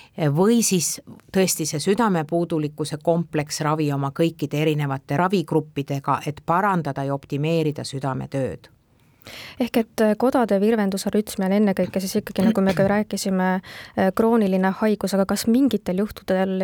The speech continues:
Speaker 2: ikkagi on võimalik seda täiesti välja ravida või sellest kuidagi lahti saada, et see on
Speaker 1: Äh, otsene vastus on ei, et enamasti, kui see diagnoos on püstitatud, siis välja ravida ei ole seda võimalik. On,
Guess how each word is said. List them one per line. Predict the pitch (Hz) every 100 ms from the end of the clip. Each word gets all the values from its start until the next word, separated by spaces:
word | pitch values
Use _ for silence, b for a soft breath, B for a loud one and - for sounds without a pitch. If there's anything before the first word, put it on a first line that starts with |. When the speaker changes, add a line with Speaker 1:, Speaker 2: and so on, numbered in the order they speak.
| -
Speaker 2:
ikkagi | 196 196 185
on | 196 220 190
võimalik | 190 185 175 180
seda | - 190 185 185 185 185
täiesti | 196 190 190
välja | 196 190
ravida | 180 190 - 202 - -
või | 196
sellest | 190 190
kuidagi | - 196 196
lahti | 220 - 190
saada, | 180 180
et | 180
see | -
on | 190 185 B B B B B B B _
Speaker 1:
Äh, | - 156 151 151
otsene | 190 269 - 214
vastus | 208 - 190
on | 180
ei, | 220 269 160 120 -
et | - 147 - _ -
enamasti, | 175 240 240 160 147 165
kui | - 170
see | 170
diagnoos | 156 170 156 214 240
on | 165
püstitatud, | 139 196 - 160 - 139 143 -
siis | 143 135 - 143
välja | 147 196 185
ravida | 156 165 165 143
ei |
ole | 143 156
seda | 156
võimalik. | 131 151 165 139 113 - - - B B B B B B B B B -
On, | 180 240